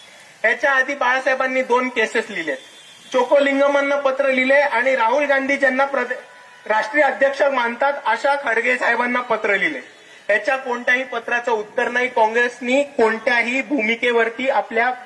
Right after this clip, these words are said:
भूमिका मांडली नाही किंवा आपल्या कोणत्याही ईव्हीएमच्या विरुद्ध लढ्यामध्ये आपल्याला साथ द्यायची इच्छा दाखवलेली नाही. पण राहुल गांधी सात जूनला पत्र लिहितात आणि म्हणतात की इलेक्शनमध्ये चिटिंग झाली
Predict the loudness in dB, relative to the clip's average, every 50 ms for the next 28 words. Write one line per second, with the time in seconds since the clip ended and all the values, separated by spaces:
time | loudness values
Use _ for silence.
0 | -10 -8 -6 -6 -4 -2 0 0 0 0 -2 -2 -2 -4 -4 -2 -2 -4 -4 -6
1 | -12 -14 -18 -20 -20 -20 -20 -20 -10 -6 -2 0 0 2 2 0 -2 -2 0 0
2 | 0 0 0 0 -2 0 0 0 0 0 2 2 2 2 2 2 2 4 4 4
3 | 4 4 2 2 2 2 0 2 2 2 4 4 2 2 2 2 2 2 2 2
4 | 2 2 0 0 0 0 0 2 0 0 0 0 0 0 0 0 0 0 0 0
5 | -2 -2 -4 -4 -6 -12 -16 -10 -6 -6 -2 -2 -2 -2 0 0 0 2 2 2
6 | 0 0 0 -2 -4 -6 -8 -14 -20 -20 -20 -20 -20 -20 -20 -20 -20 -20 -10 -4
7 | -2 0 0 2 2 2 2 2 2 2 2 2 2 2 0 -2 -2 -2 -2 0
8 | 0 0 0 -2 -4 -4 -2 0 0 2 2 2 2 2 2 0 0 2 2 0
9 | 2 0 0 0 0 0 2 0 -2 -2 -4 -4 -6 -4 -2 -4 -4 -2 -2 -2
10 | 0 0 0 -2 -2 -2 -4 -2 -2 -2 -2 -2 -2 0 -2 0 0 2 2 2
11 | 2 2 0 0 -2